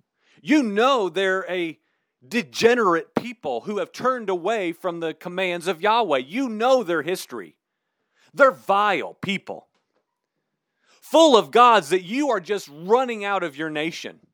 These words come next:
You're eradicating that from your nation yourself under the conviction and unction of being the ones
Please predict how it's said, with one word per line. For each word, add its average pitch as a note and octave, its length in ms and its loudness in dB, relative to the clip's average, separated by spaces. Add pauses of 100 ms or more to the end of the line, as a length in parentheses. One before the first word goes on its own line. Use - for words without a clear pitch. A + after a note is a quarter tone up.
(460)
You're C#4 260 6
eradicating G#3+ 920 0
that F#3 200 -2
from B3 340 -2
your A3 180 -4
nation F3+ 500 -4
yourself C#3 960 -2 (720)
under C4+ 320 2
the G#3 100 -2
conviction G3+ 720 -4
and F#3 220 -8
unction G3+ 580 -4 (260)
of D#3 280 -4
being B3 340 -4
the G3 80 0
ones G#3+ 680 -4